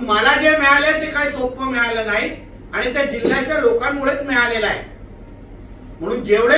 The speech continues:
काही दिवस मी इथे पालकमंत्री म्हणून आहे, जेवढे काही दिव-, दिवस या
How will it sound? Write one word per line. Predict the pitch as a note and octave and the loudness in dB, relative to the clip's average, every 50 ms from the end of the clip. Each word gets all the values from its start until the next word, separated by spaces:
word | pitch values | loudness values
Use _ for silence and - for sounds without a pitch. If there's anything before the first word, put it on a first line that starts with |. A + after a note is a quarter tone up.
| D4+ | 6
काही | D4+ D#4+ D#4+ D#4+ | 4 4 2 2
दिवस | D4+ D#4 D4+ D#4+ D#4 D#4 D4+ | 2 4 4 4 4 4 0
मी | D4+ D4+ D4+ | -2 -4 -4
इथे | D4+ D4 - - D4 | -4 -2 -2 -2 -2
पालकमंत्री | C#4 C#4 C#4 C4+ C#4 C#4+ C#4+ C#4+ C#4+ C#4 C4 B3+ C4+ C4+ | 0 2 2 2 2 0 -2 -4 -4 -4 -4 -4 -6 -6
म्हणून | C4+ B3+ B3 B3 B3 A#3 | -6 -4 -4 0 2 2
आहे, | A#3 B3 D4 E4 - - - - - - - - - - - - - - - - - - - - - - - - - - - - - - - - - - - - - - - - | 2 4 2 0 -2 -6 -12 -14 -16 -16 -16 -16 -18 -18 -18 -18 -20 -18 -18 -18 -20 -18 -18 -18 -18 -18 -18 -18 -18 -18 -18 -18 -18 -18 -18 -18 -20 -20 -20 -20 -20 -18 -10 -4
जेवढे | G3 G#3 A3+ B3+ C4 D4+ D#4 | 0 4 4 6 6 6 4
काही | D4 D#4+ D#4 D4+ | 4 4 4 4
दिव-, | D4 C#4+ C#4+ C#4+ C#4+ C#4+ C#4+ - | 2 0 -2 0 0 0 0 0
दिवस | B3+ B3+ C#4 C#4 | -2 0 0 0
या | - - A#3+ B3+ C4+ C#4+ C#4 C4+ | -2 0 2 4 4 4 4 2